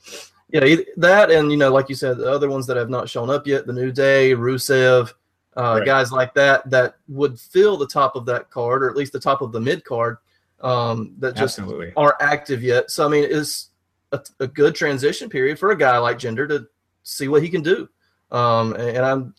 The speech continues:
Speaker 1: I'm rooting for Jinder the person, not necessarily for the creative behind the decision to win, but I'm rooting for Jinder the person. So how about that? That, that's my state on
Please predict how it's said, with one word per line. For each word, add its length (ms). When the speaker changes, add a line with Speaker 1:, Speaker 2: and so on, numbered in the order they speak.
Speaker 1:
I'm 160
rooting 340
for 200
Jinder 360
the 80
person, 500
not 220
necessarily 840
for 200
the 80
creative 480
behind 520
the 80
decision 500
to 120
win, 240
but 100
I'm 120
rooting 300
for 300
Jinder 500
the 80
person. 320
So 260
how 60
about 400
that? 200
That, 180
that's 180
my 120
state 260
on 140